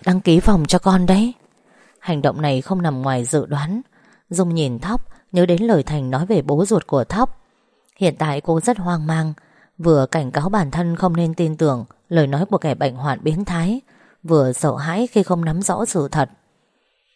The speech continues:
Có Thóc ở đây cô không dám hỏi. Cô tìm một đề tài an toàn khác để hỏi bà Tuế. "Anh Việt đâu rồi hả mẹ?" "Vết thương ở bụng nó bị nhiễm trùng, nằm ở phòng bên cạnh." Giọng bà Tuế lạnh nhạt không cảm xúc,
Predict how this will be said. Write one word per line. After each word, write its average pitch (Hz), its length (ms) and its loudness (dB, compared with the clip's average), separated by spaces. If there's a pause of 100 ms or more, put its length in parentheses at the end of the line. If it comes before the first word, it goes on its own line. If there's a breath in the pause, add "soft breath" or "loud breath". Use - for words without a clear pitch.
(160)
Có 170 120 0
Thóc - 220 0
ở 151 180 0
đây 160 300 -2
cô 175 120 0
không 165 220 -4
dám 156 200 -4
hỏi. 160 320 -2 (480 soft breath)
Cô 208 120 0
tìm 147 220 0
một 131 120 -2
đề 143 160 0
tài 139 260 -4
an 185 260 -4
toàn 139 240 -2
khác 240 300 -6
để 165 120 0
hỏi 139 220 -2
bà 135 180 2
Tuế. 156 400 -2 (760)
"Anh 185 160 0
Việt 151 200 2 (180)
đâu 180 160 2
rồi 156 160 2
hả 143 160 -4
mẹ?" 139 380 -4 (640 soft breath)
"Vết 185 140 0
thương 175 220 2
ở 151 160 2
bụng 139 280 -2
nó 151 180 -2
bị 190 140 2
nhiễm 175 280 -2
trùng, 143 340 0 (320)
nằm 165 240 -4
ở 147 120 -2
phòng 143 240 -2
bên 175 200 -2
cạnh." 147 260 -4 (800)
Giọng 165 260 -2
bà 135 120 2
Tuế 156 200 -2
lạnh 185 280 -2
nhạt 147 240 -2
không 180 200 -2
cảm 139 220 -2
xúc, 247 220 0